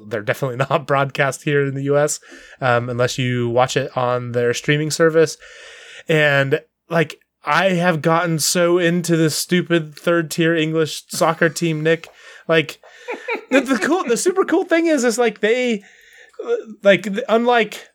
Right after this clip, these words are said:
um, like, in the U S, like, there's, there's, like, um, like, farm leagues in baseball, and you have, um, you have the,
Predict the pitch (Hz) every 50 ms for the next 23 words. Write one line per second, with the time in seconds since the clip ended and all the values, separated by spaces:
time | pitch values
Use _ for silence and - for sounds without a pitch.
0 | _ - 151 143 135 135 131 131 127 123 127 139 - - 156 151 147 190 208 214
1 | 202 175 139 98 101 147 156 151 156 160 160 156 151 143 - - _ _ _ _
2 | _ _ - - 202 143 151 143 - 156 147 143 - - - 151 143 131 131 127
3 | 123 123 120 120 117 117 113 113 117 - - _ _ _ _ - 143 139 135 -
4 | _ _ - - - - 190 196 190 180 175 170 170 170 147 139 135 - - -
5 | 147 139 139 139 139 135 135 131 135 135 135 117 117 131 131 127 - - 135 127
6 | 123 123 120 120 120 131 135 123 120 117 113 113 113 110 110 117 120 117 117 123
7 | 120 117 117 117 117 113 110 - - - - - _ _ _ 131 117 110 110 110
8 | 110 107 110 110 113 - - _ 135 127 120 120 120 151 143 131 127 120 117 113
9 | 113 113 113 131 165